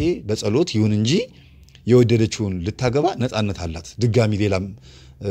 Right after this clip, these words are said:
ማግባት ትችላለች። ፈት ምናምን የሚባል ነገር የለም። በአዲስ ኪዳን ፈት ማግባት የሚባል ነገር የለም። አሁን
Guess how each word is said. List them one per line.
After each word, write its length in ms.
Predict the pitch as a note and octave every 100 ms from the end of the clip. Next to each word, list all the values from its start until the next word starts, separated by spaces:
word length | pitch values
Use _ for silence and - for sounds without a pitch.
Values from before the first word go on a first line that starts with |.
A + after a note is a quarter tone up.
| F2+ F2+
ማግባት 340 | G#2+ G2 G2
ትችላለች። 300 | - F#2+ E2
ፈት 240 | D#3+ D#3+ C#3
ምናምን 240 | B2+ A2+
የሚባል 240 | G#2+ G2+
ነገር 180 | F#2+ F2+
የለም። 240 | F#2+ E2+ E2+
በአዲስ 280 | F2 E2
ኪዳን 260 | - E2 E2 - - - - - - _
ፈት 220 | - C#3+ D3
ማግባት 340 | C3 G#2+ A2
የሚባል 280 | G#2+ F#2+ F#2
ነገር 180 | E2 E2+
የለም። 240 | D#2 - - - - - - - - - - - - - - - - -
አሁን 260 | F2+ D#3